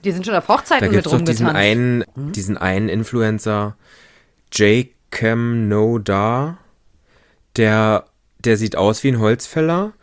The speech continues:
Speaker 1: Aha.
Speaker 2: und hat so ein kleines weißes Pony und macht da immer ganz wild verkleidete Sachen mit. Und hat auch schon Musikvideos mit dem gedreht, wo der den Pony von vorne gegen den Schopf einen Föhn hält und einen Ventilator und alles.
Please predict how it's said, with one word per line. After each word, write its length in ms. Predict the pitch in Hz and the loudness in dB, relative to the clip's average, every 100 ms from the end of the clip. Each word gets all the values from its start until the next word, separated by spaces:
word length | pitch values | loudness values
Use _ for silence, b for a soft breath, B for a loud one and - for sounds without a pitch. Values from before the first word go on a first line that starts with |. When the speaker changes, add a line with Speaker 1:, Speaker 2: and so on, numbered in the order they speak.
| b | b
Speaker 1:
Aha. 180 | 143 127 | -10 -4
Speaker 2:
und 100 | 120 | 0
hat 120 | 107 - | 0 -2
so 80 | |
ein 40 | 120 | -4
kleines 360 | 120 104 113 | -2 -2 0
weißes 280 | 104 101 117 | 0 0 -2
Pony 400 | - 117 113 120 | -4 -2 0 0
und 160 | 101 101 | -2 -2
macht 220 | 101 90 | -4 -4
da 60 | 98 | -4
immer 160 | 107 104 | -2 -2
ganz 300 | 101 107 101 | -2 -4 -2
wild 180 | 104 | -2
verkleidete 540 | - 107 - 92 95 92 | -2 -6 -4 -4 -4 -8
Sachen 300 | 92 87 101 | -8 -8 -8
mit. 180 | 90 - B B B | -8 -12 B B B
Und 160 | - 101 | -6 -4
hat 140 | 98 | -4
auch 40 | |
schon 180 | 110 117 | -4 -4
Musikvideos 600 | 110 101 110 131 123 123 | -2 -4 -6 -4 -2 -2
mit 160 | 127 107 | -4 -4
dem 140 | 117 | -2
gedreht, 320 | 113 104 101 - | -2 -2 -4 -2
wo 80 | |
der 140 | 104 104 | 0 0
den 140 | 107 | 0
Pony 260 | 101 107 107 | -2 -2 -2
von 180 | 113 101 | -4 -6
vorne 420 | 98 101 113 107 | -4 -2 0 -2
gegen 200 | 104 104 | -2 -2
den 140 | 101 | -4
Schopf 260 | - 107 - | -4 -8 -6
einen 80 | 107 | -10
Föhn 380 | - 113 110 110 | -8 -4 -4 -2
hält 300 | 95 87 82 | -2 -2 -4
und 100 | 92 | -8
einen 120 | 92 | -4
Ventilator 640 | 95 95 92 90 92 107 | -4 -2 -2 -2 -2 -4
und 100 | 98 | -4
alles. 260 | - 85 | -4 -6